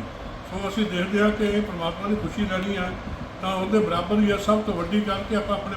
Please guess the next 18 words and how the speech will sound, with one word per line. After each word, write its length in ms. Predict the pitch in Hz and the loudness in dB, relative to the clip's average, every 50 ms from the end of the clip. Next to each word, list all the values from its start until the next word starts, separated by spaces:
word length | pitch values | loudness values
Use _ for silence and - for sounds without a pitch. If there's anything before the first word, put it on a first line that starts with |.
| - | -4
ਮਾਤਾ 240 | 160 160 160 - 185 | -4 -4 -2 -2 -4
ਪਿਤਾ 260 | 180 - 180 175 190 | -4 -4 -4 -4 -4
ਦੀ 140 | 185 190 175 | -4 -4 -4
ਸੇਵਾ 300 | - - 165 170 175 185 | -4 -4 -4 -2 0 0
ਕਰੀਏ। 420 | 180 185 190 196 196 202 202 208 208 208 - - - - - - - - 170 | 0 -2 -2 -2 0 2 2 2 2 0 -2 -6 -10 -10 -10 -10 -10 -6 0
ਪ੍ਰਿੰਸੀਪਲ 520 | 180 208 208 214 240 220 208 214 214 208 | 2 4 4 4 4 2 2 4 2 2
ਸਤਵੀਰ 480 | - 190 175 - 180 170 185 208 208 208 | 2 -2 -4 -4 -2 0 2 4 4 4
ਸਿੰਘ 240 | - 202 190 185 | 2 0 -2 0
ਜੀ, 160 | 165 160 139 131 127 - - - - - - - - - | 0 0 0 0 -2 -6 -8 -10 -12 -12 -12 -12 -10 -8
ਉਹਨਾਂ 200 | 165 190 208 208 | -2 0 4 4
ਦੀ 120 | 214 220 214 | 6 6 6
ਮੈਂ 140 | 208 196 180 | 6 4 2
ਇੱਕ 140 | 180 - | 0 -4
ਵਾਰ 100 | 202 190 | -4 -6
ਲਿਖੀ 240 | 185 180 170 156 196 | -4 -4 -4 -4 -4
ਕਿਤ-, 280 | 196 - - - - 175 | -6 -6 -8 -8 -8 -8
ਕਿਤਾਬ 420 | 165 - - - 165 175 180 175 - | -8 -6 -4 0 0 0 0 0 -2
ਪੜ੍ਹੀ, 280 | 185 196 185 175 180 | -4 -4 -4 -6 -6